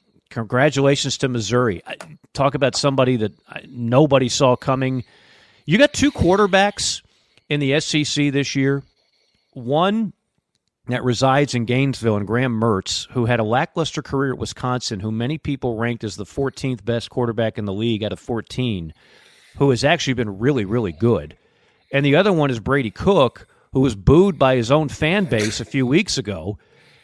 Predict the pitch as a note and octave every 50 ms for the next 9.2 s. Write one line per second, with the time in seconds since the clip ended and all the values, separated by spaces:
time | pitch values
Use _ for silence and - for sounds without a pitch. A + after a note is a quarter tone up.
0 | _ _ _ - C3 C3 C3 C3 B2+ B2 B2 B2+ B2+ - - _ - C#3 B2+ B2
1 | - C#3 D3+ D#3+ - D3+ C3+ C3 B2 - - D3+ C#3+ D3 C3+ A2+ G2+ - C3 C#3
2 | F3+ E3+ - - D#3+ D3+ C#3 B2 A2 G2+ C#3 C#3+ C#3 C3 C3 D3+ F#3+ G#3+ F#3 B2+
3 | A2 G#2 G#2 A2 A#2+ - - C3 B2 A#2+ B2+ - _ _ _ _ _ _ - C3+
4 | G3 G3+ G3 F#3+ F3 - - F3 E3+ C#3 A#2 B2+ C3 D3+ F3+ G3+ F3 - C#3 G2
5 | A#2+ C3+ D3+ D#3 - C#3+ D3 D#3 D3+ E3 E3 E3 A#2 C3+ A#2+ B2 B2+ C3+ G#2+ G#2
6 | A#2 C#3 D3+ D3+ C#3 B2+ G#2+ G2+ B2+ C3+ C#3 C3 B2 G#2+ G2+ A#2 B2 C3+ D#3 E3
7 | F3 F#3+ F#3 E3 C3+ A#2 G#2 - - C3 A2+ G2+ G2 F2 - - - F2 C#2+ C#2
8 | - - - - _ _ - - - - _ _ _ - - - D3 C#3+ C#3 C3+
9 | C3 C3+ -